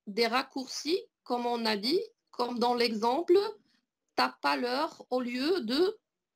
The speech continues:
Est-ce que tu n'as pas l'heure ?» Donc, la phrase, elle est raccourcie. On a supprimé l'outil interrogatif, on a supprimé le nœud de la négation et ça donne cette phrase, «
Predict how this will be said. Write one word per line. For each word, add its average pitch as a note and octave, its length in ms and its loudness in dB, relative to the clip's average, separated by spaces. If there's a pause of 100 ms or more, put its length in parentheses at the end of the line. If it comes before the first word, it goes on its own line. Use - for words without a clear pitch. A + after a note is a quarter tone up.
(100)
Est-ce - 300 -4
que - 120 -4
tu D#4 260 -6
n'as C#4 160 -2
pas C#4+ 220 2
l'heure ?» G3 440 -4 (360)
Donc, A3+ 420 -6
la A#3 140 2
phrase, C#4+ 400 -2
elle A#3+ 180 0
est D4 240 0 (340)
raccourcie. B3 920 -4 (240)
On A3+ 160 2
a A3+ 80 0
supprimé B3 880 -4
l'outil A#3+ 480 -6
interrogatif, A3+ 1000 0
on A3 260 0
a A3 100 -12
supprimé A#3+ 600 -2
le G3+ 140 8
nœud A3+ 280 2
de A3 100 2
la A3+ 160 4
négation A#3+ 760 -2 (380)
et - 100 2
ça A3+ 200 -2
donne A#3+ 260 0
cette A#3+ 240 -6
phrase, « C4 640 0